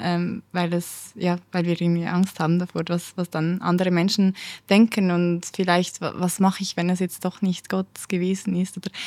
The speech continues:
was auch immer. Ähm, aber ich glaube,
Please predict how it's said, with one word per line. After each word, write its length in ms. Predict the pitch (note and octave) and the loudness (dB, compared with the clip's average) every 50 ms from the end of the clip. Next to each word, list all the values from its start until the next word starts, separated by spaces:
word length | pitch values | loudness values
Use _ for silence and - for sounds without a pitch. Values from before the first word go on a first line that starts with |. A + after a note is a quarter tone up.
| - - - | -12 -6 0
was 200 | - G#3 G3 - | 0 2 2 2
auch 120 | G3 F#3 - | 0 0 2
immer. 300 | - F#3 F3+ E3+ G3+ G3 - | 2 2 2 2 2 0 0
Ähm, 420 | - F3+ F#3 F3+ F3+ F#3 F3+ F#3 F#3 - _ _ _ _ _ _ _ _ _ _ _ - - - - - | 0 2 4 4 6 6 4 2 0 -4 _ _ _ _ _ _ _ _ _ _ _ -18 -18 -18 -6 2
aber 300 | - G3 F#3 F#3+ F#3 F#3 F#3 - - | 4 6 8 8 8 6 4 2 -2
ich 160 | - F#3+ - | -4 -2 2
glaube, 480 | - G#3 G3 F#3+ G3+ G3+ G3 F#3+ F#3 | 4 4 4 6 8 8 8 8 6